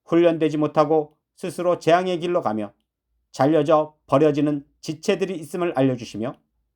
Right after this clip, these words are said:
우리로 깨어 훈련되고 준비되기를 바라시며 뜻을 주시는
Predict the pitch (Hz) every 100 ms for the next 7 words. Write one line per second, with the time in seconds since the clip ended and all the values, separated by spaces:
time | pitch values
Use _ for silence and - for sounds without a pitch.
0 | _ _ _ _ 131 147 156 151 156 -
1 | _ _ - 175 170 170 - 214 196 143
2 | 107 98 - _ _ _ - 156 170 170
3 | 165 156 156 156 147 143 139 147 135 165
4 | 143 139 135 143 139 135